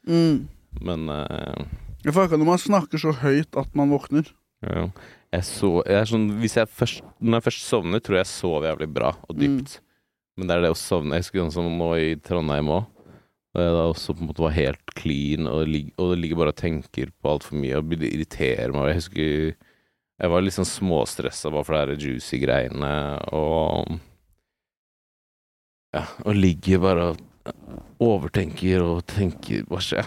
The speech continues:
Speaker 2: Tenker, <laughs>
Speaker 1: Mm.
Speaker 2: irriterer meg over ting. Og så det er sånn Heimdal, jævla drittsted.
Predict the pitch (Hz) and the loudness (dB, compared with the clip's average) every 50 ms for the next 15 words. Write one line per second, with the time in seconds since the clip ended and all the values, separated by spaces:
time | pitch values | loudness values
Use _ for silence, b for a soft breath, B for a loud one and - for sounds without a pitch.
0 | - - - - 123 110 95 - - - - - - - - - - - - - | -6 -12 -8 -4 -2 -2 -2 -2 -2 0 0 0 0 -2 -8 -12 -10 -2 -2 0
1 | - - 170 160 170 180 - 120 90 82 85 92 87 85 85 101 117 143 - _ | 2 2 2 4 2 2 2 2 2 2 0 0 -2 0 0 0 -2 -2 -4 _
2 | _ _ _ _ _ _ _ _ _ _ _ _ _ _ _ _ _ - - 104 | _ _ _ _ _ _ _ _ _ _ _ _ _ _ _ _ _ -6 -4 -4
3 | 98 104 107 107 110 104 113 110 104 - 117 113 104 82 76 73 90 104 113 101 | -2 0 0 0 2 2 2 0 0 0 0 0 0 0 0 2 2 2 2 2
4 | 90 87 85 80 85 95 - - - - - 78 101 | 2 0 -2 -2 -6 -8 -8 -8 -14 -8 -4 -4 -4